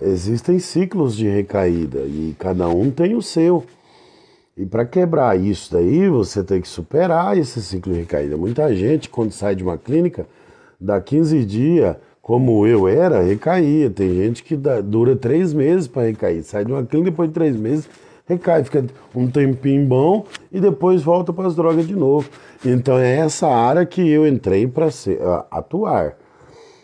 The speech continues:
É, não é um trabalho barato, é a necessidade de, de, de,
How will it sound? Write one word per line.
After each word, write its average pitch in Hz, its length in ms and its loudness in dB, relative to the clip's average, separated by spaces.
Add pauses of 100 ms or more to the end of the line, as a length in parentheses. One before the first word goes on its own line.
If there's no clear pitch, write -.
(380)
É, 120 160 2
não 160 320 4
é 120 160 4
um 104 200 2
trabalho 85 420 0
barato, 120 580 0
é 92 40 4
a 87 40 0
necessidade 82 1000 -4
de, 76 800 -6
de, 76 400 -12 (360)
de, 73 460 -10